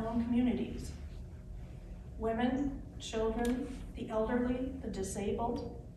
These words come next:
people of color, and non-binary sexuality are still abused,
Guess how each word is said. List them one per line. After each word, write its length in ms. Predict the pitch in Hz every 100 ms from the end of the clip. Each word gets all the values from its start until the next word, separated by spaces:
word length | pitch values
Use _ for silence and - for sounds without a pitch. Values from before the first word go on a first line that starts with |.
| -
people 300 | 254 214 202
of 60 |
color, 580 | - 233 233 254 277 - - -
and 220 | 214 208
non-binary 760 | 208 214 226 226 226 226 226 226
sexuality 920 | 226 226 226 220 233 240 254 269 - - -
are 140 | 214
still 500 | 208 - 269 240 202 208
abused, 600 | 202 220 226 254 277 285